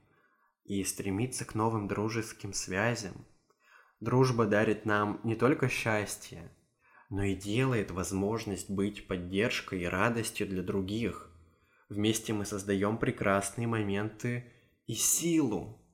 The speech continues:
которая сопровождает нас на протяжении всей жизни.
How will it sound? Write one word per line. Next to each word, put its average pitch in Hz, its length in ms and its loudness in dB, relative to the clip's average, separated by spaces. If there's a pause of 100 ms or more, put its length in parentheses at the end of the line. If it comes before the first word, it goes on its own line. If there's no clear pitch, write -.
которая 101 340 0
сопровождает 104 1000 0 (220)
нас 101 680 2
на 110 80 0
протяжении 101 680 0
всей 92 320 -6
жизни. 95 640 -6